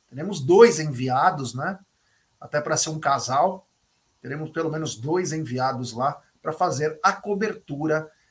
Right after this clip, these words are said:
desse protesto na Mancha perante ao que vem acontecendo não só nessa janela, né, mas que vem acontecendo nesse ano, meu querido Aldo Amadei. Você tá preocupado com o Bruno?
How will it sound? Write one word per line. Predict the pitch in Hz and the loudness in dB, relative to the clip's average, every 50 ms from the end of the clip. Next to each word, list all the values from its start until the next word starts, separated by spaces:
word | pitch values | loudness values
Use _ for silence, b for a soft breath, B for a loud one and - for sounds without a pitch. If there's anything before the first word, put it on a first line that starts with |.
| b b _ | b b _
desse | 135 123 - 240 233 - - - 233 233 233 - _ _ _ _ _ _ | -8 0 2 2 4 4 4 2 0 -4 -6 -10 _ _ _ _ _ _
protesto | _ - 392 320 - - - 190 185 190 - - - - 214 196 190 - - _ _ _ _ _ _ _ _ | _ 0 0 0 0 0 -2 0 2 2 2 0 -2 -4 -8 -10 -10 -10 -18 _ _ _ _ _ _ _ _
na | 208 220 214 | -2 -2 -2
Mancha | 185 160 151 151 160 156 - - 170 170 170 - _ _ _ _ _ _ _ _ _ _ _ _ _ _ _ _ | 0 0 -2 -4 -4 -4 -4 -4 -6 -6 -8 -16 _ _ _ _ _ _ _ _ _ _ _ _ _ _ _ _
perante | - - 254 196 185 180 185 180 180 - - - _ b b b b b b b b b b b b b | 0 2 4 4 4 2 0 -2 -4 -6 -6 -8 _ b b b b b b b b b b b b b
ao | - 226 226 | -2 -2 0
que | - 254 | 0 -4
vem | - 151 170 180 | -4 -2 -2 -4
acontecendo | 185 180 180 185 190 185 196 185 - - - 143 151 156 156 156 156 156 156 - - _ _ _ _ _ - | -4 -4 -4 -6 -4 -2 -2 0 0 -2 -2 -4 -6 -4 -4 -4 -4 -6 -8 -14 -18 _ _ _ _ _ -4
não | 233 302 381 370 | -2 0 2 2
só | - - 254 254 | 2 0 0 0
nessa | 262 247 - - 233 | 2 2 4 4 2
janela, | 233 226 202 151 151 175 185 165 143 147 | 4 2 0 0 2 2 2 2 0 0
né, | 160 180 196 | -2 -2 -2
mas | 190 190 185 185 | -2 -2 -4 -4
que | - 190 | -6 -6
vem | 180 202 | -6 -6
acontecendo | 202 202 202 196 202 196 190 - - 165 170 165 180 175 180 B B B B B _ | -6 -6 -6 -4 -4 -2 -2 -2 -2 -2 -2 -2 -4 -6 -6 B B B B B _
nesse | 185 220 277 311 262 - - - 247 233 | -4 0 2 4 6 6 6 6 4 4
ano, | 208 202 208 208 202 208 208 | 4 4 2 2 0 -2 -4
meu | 208 208 208 | -4 -4 -4
querido | 208 240 214 180 151 156 160 156 165 156 143 | -4 -2 -2 -2 -2 -4 -4 -2 -2 -2 0
Aldo | 139 139 147 165 | 0 0 0 -2
Amadei. | 175 190 196 180 156 151 | -2 0 0 0 0 -2
Você | 143 220 220 | -2 -4 -2
tá | - 339 | -2 -2
preocupado | - - 254 233 190 190 190 175 165 156 156 | -2 -2 -2 -2 -2 0 0 0 -2 -2 -6
com | - 143 | -10 -10
o | |
Bruno? | 170 254 381 269 - - | -8 -6 -6 -6 -8 -12